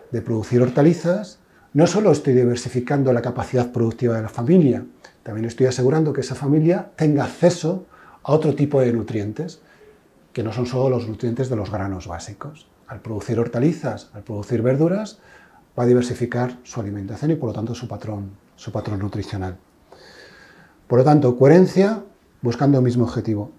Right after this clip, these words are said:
El segundo nivel, cuando hablamos de enfoques multisectorial, la alineación,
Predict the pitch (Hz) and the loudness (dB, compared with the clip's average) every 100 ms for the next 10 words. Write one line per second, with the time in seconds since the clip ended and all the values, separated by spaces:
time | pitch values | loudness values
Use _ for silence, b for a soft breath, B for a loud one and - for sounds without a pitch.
0 | _ _ 139 147 165 180 185 202 180 - | _ _ -2 2 4 6 8 8 4 2
1 | 127 135 143 143 131 139 151 147 147 135 | 0 2 4 2 0 2 2 2 2 0
2 | 139 127 - 156 165 120 - B B B | 0 -4 2 8 8 6 -2 B B B
3 | B - 113 113 113 - 123 113 117 113 | B -10 -4 -4 -6 -4 -2 0 0 -2
4 | 110 107 107 - 110 95 | -4 -6 -10 -8 -8 -8